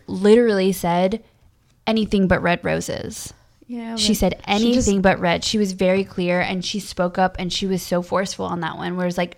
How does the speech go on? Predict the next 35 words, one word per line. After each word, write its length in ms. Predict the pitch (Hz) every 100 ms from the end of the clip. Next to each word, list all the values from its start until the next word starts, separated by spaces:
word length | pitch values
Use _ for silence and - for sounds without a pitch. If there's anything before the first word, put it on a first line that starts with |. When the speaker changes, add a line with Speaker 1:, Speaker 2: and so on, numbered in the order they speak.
| -
Speaker 1:
"No 380 | 226 208 185 180
red. 380 | 175 143 - - _ _ _ _ -
None." 520 | 190 185 160 - - - - - - - _ _ _ -
And 120 | 202
this 180 | 196 208
bitch 240 | 233 214 208
mixed 260 | 190 -
in 260 | 180 175 165
white 300 | 165 180 -
roses 540 | 214 240 262 294 311 -
and 260 | 302 302
red 180 | 311 339
roses, 540 | 233 175 202 - - -
and 180 | 208 196
that 300 | 170 175 - -
is 160 | 226 262
what 140 | 269
fucking 480 | 247 170 180 180 196 _ -
triggered 460 | - 349 311 277 208
her. 420 | - 156 - - _ -
Speaker 2:
Yeah. 180 | 220 214 - _ _ _ _ _ - 202
Speaker 1:
Granted, 300 | 196 208 202
she 80 | -
probably 240 | - 196 180
would 140 | 175
have 100 | 185
been, 180 | 175 170
but 120 | 180
the 100 | 180
red 180 | 190 208
really 200 | 196 165
fucked 300 | - 170 -
her 100 | -
up. 260 | - _ _
Speaker 2:
Yeah. 200 | - 233